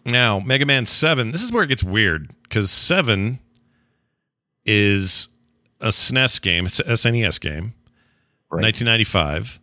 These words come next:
Speaker 1: um, and the only classic Mega Man you get on the Super Nintendo.
Speaker 2: Right.
Speaker 1: Um, but then eight ends up on the PlayStation, along
Speaker 2: Right.
Speaker 1: with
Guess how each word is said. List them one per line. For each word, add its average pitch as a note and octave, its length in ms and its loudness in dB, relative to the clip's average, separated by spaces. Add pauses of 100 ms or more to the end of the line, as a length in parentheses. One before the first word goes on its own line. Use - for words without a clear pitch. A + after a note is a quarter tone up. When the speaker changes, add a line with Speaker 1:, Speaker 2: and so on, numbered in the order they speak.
(840)
Speaker 1:
um, F#2 540 0
and G#2+ 180 0
the G#2+ 100 4
only C#3 200 2
classic G#2 420 0
Mega F#2+ 220 2
Man F2 200 2
you E2 80 -2
get E2+ 160 2
on D#2 320 -4
the F2+ 100 -2
Super E2+ 240 0
Nintendo. C2 520 -6 (840)
Speaker 2:
Right. - 300 -8
Speaker 1:
Um, D#2+ 500 0 (560)
but - 180 -2
then C#3 380 0 (1200)
eight D#3+ 360 0 (100)
ends A2+ 200 0
up A2+ 120 0
on A2 100 -2
the F#2 60 -4
PlayStation, F#2 760 -2 (1300)
along A#2 360 2
Speaker 2:
Right. A#2 120 0
Speaker 1:
with G#2+ 340 0